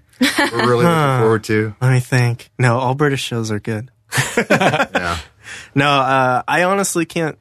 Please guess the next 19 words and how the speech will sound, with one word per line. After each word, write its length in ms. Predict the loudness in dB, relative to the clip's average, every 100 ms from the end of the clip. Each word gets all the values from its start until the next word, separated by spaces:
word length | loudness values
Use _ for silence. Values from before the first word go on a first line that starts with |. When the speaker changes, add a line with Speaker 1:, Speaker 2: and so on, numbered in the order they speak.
| -6
Speaker 2:
think 260 | -4 -2
of 120 | -2 0
one, 220 | -2 0
just 160 | -2 -2
because, 380 | 0 0 0 -4
probably 340 | -2 0 0
because 320 | -2 -6 -4
I 60 | -2
didn't 220 | -2 -2
watch 340 | -4 -4 -4 -4
enough 360 | -4 -4 -6
T 220 | -10 -8 -6
V 380 | -4 -4 -6 -10 _ -20 _ _ _ -6
this 100 | -4
past 440 | 0 -2 -2 -2
year. 460 | 0 2 2 0 -6 -18 -8
Um, 520 | -2 0 0 0 -4 -4
I 100 | -2
did 280 | 0 2 0